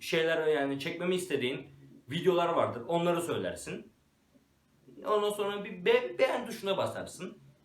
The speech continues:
E bir de abone olursun dersin ki yani çocuk dersin emek vermiş, o kadar yapmış, etmiş, çekmiş, beni de bilgilendirmiş.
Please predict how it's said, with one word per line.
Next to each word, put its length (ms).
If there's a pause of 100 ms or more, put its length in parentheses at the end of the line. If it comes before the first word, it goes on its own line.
(360)
E 120
bir 100
de 100
abone 300
olursun 400
dersin 340
ki 120
yani 340 (200)
çocuk 320
dersin 520
emek 360
vermiş, 440
o 80
kadar 240
yapmış, 400
etmiş, 420
çekmiş, 640
beni 160
de 80
bilgilendirmiş. 840